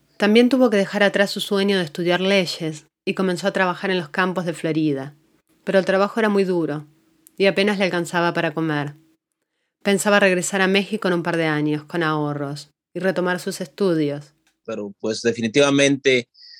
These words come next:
Speaker 2: en el camino todo cambia. Y entonces aquí hice mi familia. Pues, gracias a Dios, tengo todos mis hijos nacidos aquí. Y, pues, aquí estamos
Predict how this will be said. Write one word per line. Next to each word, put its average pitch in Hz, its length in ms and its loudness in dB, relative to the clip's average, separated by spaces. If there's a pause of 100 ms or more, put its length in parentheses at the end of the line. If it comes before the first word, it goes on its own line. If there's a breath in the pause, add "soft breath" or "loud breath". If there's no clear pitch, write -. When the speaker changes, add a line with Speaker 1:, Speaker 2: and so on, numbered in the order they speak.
(320 loud breath)
Speaker 2:
en 135 160 2
el 135 120 0
camino 160 880 -2 (120)
todo 156 260 -2
cambia. 135 500 -8 (960)
Y 123 120 -6
entonces 139 840 -2
aquí 143 300 0
hice 131 160 -4
mi 123 100 -2
familia. 147 840 0 (600)
Pues, 117 120 -4
gracias 131 300 -2
a 120 80 0
Dios, 131 220 -4
tengo 135 220 -6
todos 139 180 -2
mis 131 180 -6
hijos 139 160 -2
nacidos 127 460 -2
aquí. 170 480 -6 (840)
Y, 120 520 0 (360)
pues, - 560 -2 (840)
aquí 135 180 0
estamos 175 800 0